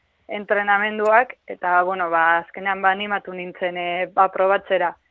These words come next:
Eta, bueno, arraunak ez dakit zer deko, baina engantzatzen dau. Az-, así que azkenean hori, e,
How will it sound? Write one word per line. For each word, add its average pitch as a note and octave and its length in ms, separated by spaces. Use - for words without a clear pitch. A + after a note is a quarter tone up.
Eta, F#3+ 240
bueno, G3+ 220
arraunak G#3+ 520
ez A3 140
dakit A3+ 300
zer A3 180
deko, G#3+ 220
baina F#3+ 640
engantzatzen G#3+ 640
dau. F3+ 300
Az-, G3+ 180
así G3+ 260
que G3+ 100
azkenean G#3+ 500
hori, F#3+ 260
e, F3 520